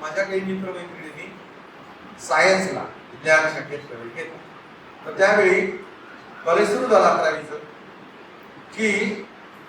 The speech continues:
अ, लॅबोरेटरीमध्ये, प्रयोगशाळेमध्ये या अकरावीच्या मुलांना पहिला प्रयोग बायोलॉजीचा, काय? बेडूक कापायचा.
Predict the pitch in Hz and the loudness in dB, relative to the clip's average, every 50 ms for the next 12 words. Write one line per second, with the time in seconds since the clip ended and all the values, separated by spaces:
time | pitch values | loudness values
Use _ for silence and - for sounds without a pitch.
0 | - - - 147 147 156 151 151 151 151 151 156 156 - - - - - 165 160 | -18 -8 0 2 4 6 6 4 4 4 4 4 6 6 4 4 2 0 -2 -2
1 | 143 143 156 - - - - - - - - - - - - - - 151 160 170 | -2 0 0 -2 -2 -6 -10 -14 -20 -20 -20 -20 -20 -20 -20 -12 -4 -2 -2 -2
2 | - 165 156 151 151 147 143 143 165 180 - - - - - - - - - - | 0 -2 -2 -2 -4 -6 -6 -6 -8 -8 -8 -10 -14 -18 -20 -20 -20 -20 -20 -20
3 | - - - - - - - - 170 180 175 180 190 196 196 196 202 208 190 180 | -20 -20 -20 -20 -20 -10 0 4 6 6 8 8 6 6 4 4 4 2 2 2
4 | 180 180 175 180 180 190 - - - - - - - - - - - - - - | 2 2 0 2 2 2 2 0 -4 -8 -12 -18 -20 -20 -20 -20 -20 -20 -20 -12
5 | - - 175 180 180 190 190 214 226 240 - - - - - - - - - 202 | 0 4 6 6 6 8 8 8 8 8 8 6 2 -2 -6 -12 -12 -6 0 4
6 | 196 208 196 - - - - - - - - - - - - - - - - - | 6 6 8 6 6 4 0 -6 -10 -16 -20 -20 -20 -20 -20 -20 -20 -20 -20 -20
7 | - - - - 131 147 - - - - - 156 - - - - - - - - | -20 -16 -6 0 6 6 8 8 6 4 2 0 -4 -6 -10 -16 -16 -18 -20 -20
8 | - - - - - - - - - - - - - - 214 226 - - - - | -20 -20 -20 -20 -20 -18 -10 -2 0 2 2 2 0 -4 -8 -12 -14 -16 -18 -16
9 | - - 165 175 180 - - - - 147 143 - - - - - - 123 131 - | -10 -6 0 0 2 2 2 0 2 2 4 4 2 0 -2 -2 -2 0 0 0
10 | - - | -2 -4